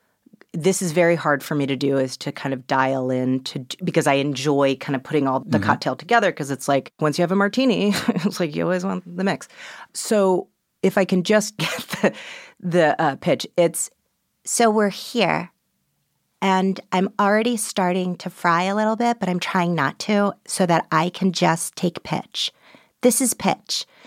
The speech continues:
Speaker 3: So this is like if I were to be talking to you in an intellectual way,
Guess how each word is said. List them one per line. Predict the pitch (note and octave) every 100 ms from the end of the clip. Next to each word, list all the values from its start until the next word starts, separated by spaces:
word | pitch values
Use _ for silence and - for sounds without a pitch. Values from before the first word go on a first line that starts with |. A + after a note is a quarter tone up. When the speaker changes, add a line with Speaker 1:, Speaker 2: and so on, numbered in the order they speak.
| - -
Speaker 3:
So | - A3+
this | A#3+ C#4
is | B3
like | A#3+ A3+ A3 _ _ _ -
if | G#3+ G#3+ -
I | A3+ B3
were | B3 B3
to | - A3 G#3 G3+ G3+ -
be | G3+ G3+ G3 - -
talking | G#3 G#3 B3 B3+
to | -
you | A3+ A3+ A3+ A3
in | F3
an | D#3+ -
intellectual | G#3 - A#3 - A#3+ A3+
way, | G#3 G3 G3